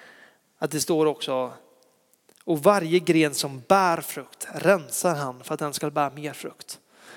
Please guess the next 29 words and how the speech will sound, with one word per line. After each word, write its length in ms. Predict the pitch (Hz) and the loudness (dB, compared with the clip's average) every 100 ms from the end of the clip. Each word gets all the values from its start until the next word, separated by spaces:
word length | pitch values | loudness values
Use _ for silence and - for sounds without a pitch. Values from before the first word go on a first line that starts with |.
| - | 0
Vi 60 | 185 | 2
har 80 | 196 | 4
alla 280 | 202 170 | 2 2
områden 420 | 175 165 151 147 156 | 0 0 -4 -4 -2
i 40 | |
våra 200 | 151 147 | 0 0
liv 300 | 143 156 151 | 0 -2 0
där 100 | 147 | 0
vi 120 | 143 | -2
fortfarande 440 | - 185 - 165 165 | -8 -10 -8 -10 -8
brottas. 500 | 143 - - - - - - - - - | -10 -12 -10 -10 -10 -20 -20 -20 -20 2
Även 180 | 180 165 | 2 4
om 80 | |
man 140 | 175 190 | 0 2
är 320 | 165 156 151 - - - - - - _ | 2 2 0 -10 -20 -20 -20 -20 -20 _
gammal 280 | 170 160 165 | 2 4 2
pastor 300 | 175 160 160 | 2 -2 -4
som 200 | 160 170 | 0 2
Andrew 260 | 147 143 | 0 0
och 80 | 156 | 2
har 60 | 156 | 2
varit 60 | |
med 180 | 160 151 | 2 0
i 40 | 151 | 0
gamet 400 | 147 151 147 147 | 4 2 2 -4
hur 80 | 151 | -4
länge 200 | 143 143 | -2 -4
som 140 | 143 | -2
helst 440 | 165 156 - - | -4 -2 -4 -6